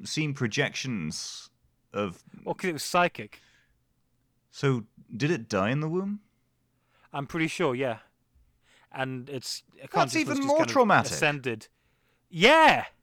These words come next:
Speaker 2: This whole movie is, is Shin having a really hard half a week. L-, let's, let's run
Speaker 1: And I
Speaker 2: down
Speaker 1: thought I had a
Speaker 2: exactly
Speaker 1: bad
Speaker 2: what
Speaker 1: week
Speaker 2: happened
Speaker 1: at
Speaker 2: to
Speaker 1: work.
Speaker 2: Shin. <laughs> Let's ru-, let's run down exactly what happened to him this week. Like, it, it's even, even a whole week.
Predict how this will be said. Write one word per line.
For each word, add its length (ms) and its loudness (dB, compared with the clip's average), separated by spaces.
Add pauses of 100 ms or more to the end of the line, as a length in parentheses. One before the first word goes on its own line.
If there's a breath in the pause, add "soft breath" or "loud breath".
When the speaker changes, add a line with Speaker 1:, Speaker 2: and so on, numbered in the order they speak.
(460 soft breath)
Speaker 2:
This 180 0
whole 220 6
movie 520 0
is, 420 -2
is 200 -8
Shin 340 0
having 260 2
a 40 0
really 400 -4
hard 340 2
half 280 0
a 60 -4
week. 440 -10 (960)
L-, 140 -12
let's, 380 -4 (640 loud breath)
let's 240 -2
run 140 2
Speaker 1:
And 60 2
I 200 8
Speaker 2:
down 80 4
Speaker 1:
thought 140 6
I 40 10
had 120 6
a 40 4
Speaker 2:
exactly 40 4
Speaker 1:
bad 220 10
Speaker 2:
what 80 8
Speaker 1:
week 100 6
Speaker 2:
happened 180 2
Speaker 1:
at 60 4
Speaker 2:
to 40 4
Speaker 1:
work. 80 2
Speaker 2:
Shin. 280 4
<laughs> 40 -20 (1000 loud breath)
Let's 200 4
ru-, 260 0
let's 200 2
run 160 0
down 180 6
exactly 300 0
what 100 2
happened 300 0
to 100 0
him 120 2
this 180 -6
week. 240 -8
Like, 160 -4
it, 200 -2
it's 180 -10
even, 280 -8
even 180 -4
a 40 -4
whole 260 0
week. 380 -6